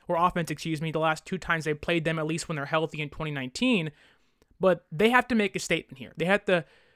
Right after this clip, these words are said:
well, maybe not prove to people they should be three and oh or they should be atop of the N F C West, but prove to the N F L that, hey, look, what happened in twenty twenty was a fluke.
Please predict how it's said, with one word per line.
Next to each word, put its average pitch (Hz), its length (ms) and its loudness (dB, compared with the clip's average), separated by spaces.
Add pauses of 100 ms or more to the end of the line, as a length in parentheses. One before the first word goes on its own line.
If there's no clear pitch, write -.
(380)
well, 240 320 2
maybe 247 220 2
not 233 340 2
prove 240 340 2
to 240 60 0
people 220 400 2
they 185 180 4
should 190 280 2
be 196 120 0
three 202 200 2
and 185 100 2
oh 190 100 4
or 185 80 4
they 170 100 2
should 180 260 2
be 180 100 0
atop 175 280 2
of - 40 -20
the 180 80 0
N 175 60 0
F 165 100 -2
C 156 140 -2
West, 185 360 2
but 170 260 0
prove 240 180 2
to - 80 -4
the 196 100 4
N 185 80 4
F 170 160 -2
L 196 140 4
that, 160 160 2
hey, 196 200 4
look, 175 380 2 (320)
what 175 120 2
happened 220 240 4
in 214 60 2
twenty 202 260 -2
twenty 196 260 0
was 165 200 -2
a 131 60 -8
fluke. 226 480 0